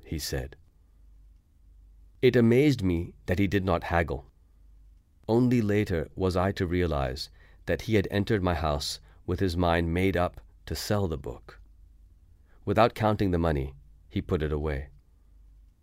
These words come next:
We talked about India, about Orkney, and about the Norwegian jarls who once ruled it. It was night when the man left.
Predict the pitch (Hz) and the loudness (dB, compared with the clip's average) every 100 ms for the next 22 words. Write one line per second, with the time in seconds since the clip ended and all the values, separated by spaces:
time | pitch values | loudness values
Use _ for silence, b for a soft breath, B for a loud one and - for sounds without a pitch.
0 | _ - - - - - _ _ - 120 | _ -20 -20 -20 -20 -20 _ _ -2 0
1 | 127 127 117 95 90 95 87 85 82 82 | 0 -2 2 2 2 0 0 0 0 -2
2 | - - - - 87 87 - 85 - 80 | -10 -20 -16 -6 -2 -2 0 -6 -4 -8
3 | 85 - b b b 98 95 95 92 - | -8 -12 b b b 0 2 0 0 0
4 | 87 - - 95 92 104 92 92 87 90 | -2 -2 -2 0 2 0 0 0 0 2
5 | 90 82 76 - b b b - 104 90 | 2 0 -2 -8 b b b -4 0 0
6 | 92 87 95 90 76 - - - - - | 0 -2 0 0 -4 -12 -18 -20 -20 -20
7 | - - b b b b 107 127 110 104 | -20 -20 b b b b -2 2 2 4
8 | 104 87 - 87 85 82 78 76 76 71 | 2 0 -2 -2 0 0 -2 -2 -4 -6
9 | - | -14